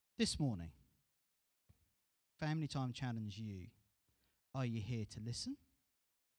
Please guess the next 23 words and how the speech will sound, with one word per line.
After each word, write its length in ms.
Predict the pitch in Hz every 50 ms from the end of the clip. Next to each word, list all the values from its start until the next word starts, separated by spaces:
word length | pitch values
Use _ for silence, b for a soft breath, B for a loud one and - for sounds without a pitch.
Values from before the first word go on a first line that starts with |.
| _ _ _ _ _ _ _ _ _ -
Are 80 | 127 120
you 200 | 117 113 113 110
here 200 | 107 127 123 120
to 140 | - - 127
be 260 | - 131 127 127 117 - -
distracted 480 | - - - 147 - - - - 101 - -
by 240 | 107 104 104 101 95 - _ _ _ _ _ _ _ _ _ _ _ -
the 60 | 131
view 320 | 120 131 147 139 113 95 92 - - - _ _ _ -
or 100 | - 117
the 80 | 117 120
seagulls 680 | - - 160 143 120 107 98 85 85 98 120 - - - _ -
or 120 | 123 117
the 120 | 113 113
sun 420 | 104 - - 165 117 95 87 90 92 - _ _
or 100 | - 123
whatever's 340 | 117 135 175 170 151 165 151
going 260 | - 156 151 151 147
on 260 | 147 143 135 135 139 - - - 135
out 120 | 131 - -
of 100 | 123 120
that 160 | 135 131 - 123
window? 320 | 123 120 107 98 92